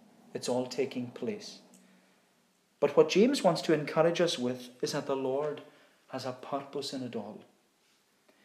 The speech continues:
And the Lord's purpose is to bring us on to maturity.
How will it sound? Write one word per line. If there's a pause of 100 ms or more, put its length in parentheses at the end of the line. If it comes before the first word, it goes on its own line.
(140)
And
the
Lord's
purpose (1120)
is
to
bring
us
on
to
maturity.